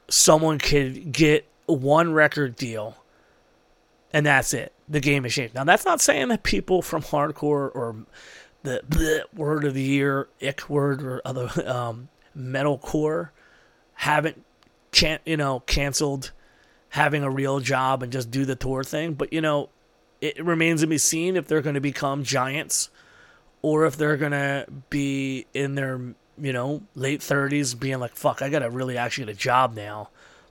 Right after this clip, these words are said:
This whole metal band thing didn't work out." But it needs to be said that in this time,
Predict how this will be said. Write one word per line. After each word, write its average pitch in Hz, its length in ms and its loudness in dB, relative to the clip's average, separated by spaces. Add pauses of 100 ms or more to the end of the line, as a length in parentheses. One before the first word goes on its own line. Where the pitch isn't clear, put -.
(160)
This 139 180 4
whole 135 220 4
metal 131 360 0
band 113 340 -4
thing 117 220 -8
didn't 120 280 -6
work 110 260 -10
out." 120 360 -10 (920)
But 156 220 2 (300)
it 107 400 -10
needs 196 240 4
to 165 80 2
be 156 100 4
said 139 420 4
that 127 320 -2 (600)
in 143 220 0
this 165 240 4
time, 120 540 -6